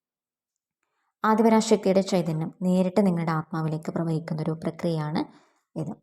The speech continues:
ഇവിടെ ഒൻപത് ദിവസവും നിങ്ങൾക്ക് എനർജി ട്രാൻസ്ഫറിങ് ഉണ്ടായിരിക്കും. ബ്രീത്തിങ് വർക്ക്, ശ്വസനത്തിലൂടെ നിങ്ങളുടെ കോശങ്ങളിൽ ഉറങ്ങിക്കിടക്കുന്ന പഴയകാല വേദനകളെ നമ്മൾ പുറന്തള്ളും. WhatsApp ഗൈഡൻസ് വഴിയാണ്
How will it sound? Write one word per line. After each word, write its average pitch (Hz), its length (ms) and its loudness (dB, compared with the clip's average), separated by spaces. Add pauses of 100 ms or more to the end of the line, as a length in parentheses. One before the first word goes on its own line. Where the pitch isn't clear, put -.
(140)
ഇവിടെ 196 320 0
ഒൻപത് 202 280 4
ദിവസവും 160 420 -4
നിങ്ങൾക്ക് 160 300 -4
എനർജി 175 420 -2
ട്രാൻസ്ഫറിങ് 175 600 -4
ഉണ്ടായിരിക്കും. 156 560 -6 (1300)
ബ്രീത്തിങ് 196 400 4
വർക്ക്, 160 220 -4 (360)
ശ്വസനത്തിലൂടെ 208 720 2
നിങ്ങളുടെ 180 240 0
കോശങ്ങളിൽ 170 560 -2
ഉറങ്ങിക്കിടക്കുന്ന 160 760 -4 (120)
പഴയകാല 170 500 0
വേദനകളെ 160 600 -4 (120)
നമ്മൾ 160 200 -4
പുറന്തള്ളും. 151 580 -8 (1400)
WhatsApp 190 360 2
ഗൈഡൻസ് 160 520 -2
വഴിയാണ് 170 760 -2